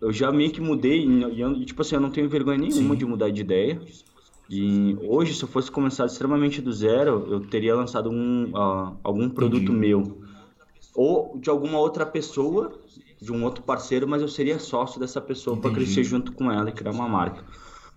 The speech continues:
Speaker 1: Mas, tipo assim, eu não me arrependo da forma que eu comecei,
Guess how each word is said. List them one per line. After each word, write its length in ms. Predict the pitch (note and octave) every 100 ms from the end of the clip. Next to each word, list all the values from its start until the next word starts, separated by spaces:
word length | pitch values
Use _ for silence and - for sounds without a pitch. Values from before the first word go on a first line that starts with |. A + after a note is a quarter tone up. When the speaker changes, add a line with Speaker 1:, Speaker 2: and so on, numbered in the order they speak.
| -
Speaker 1:
Mas, 140 | B2+
tipo 120 | -
assim, 120 | F#3 F3
eu 80 |
não 80 | D3
me 80 | G3+
arrependo 380 | D#4 G3+ D#3+ D3+
da 60 | C#3
forma 280 | B2 A#2+
que 80 | A#2
eu 60 | A2
comecei, 680 | G#2+ G2+ G2+ C3+ D3+ A#2